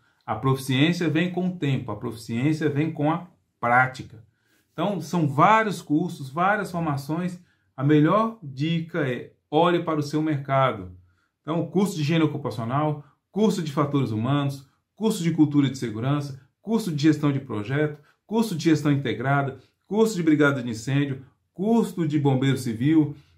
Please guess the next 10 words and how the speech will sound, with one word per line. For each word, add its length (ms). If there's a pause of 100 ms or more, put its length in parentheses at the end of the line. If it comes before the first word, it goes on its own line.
(180)
curso 240
de 80
formação 500
de 80
cipa, 640 (920)
curso 280
de 140
inglês, 800 (320)
primeiros 360
socorros, 840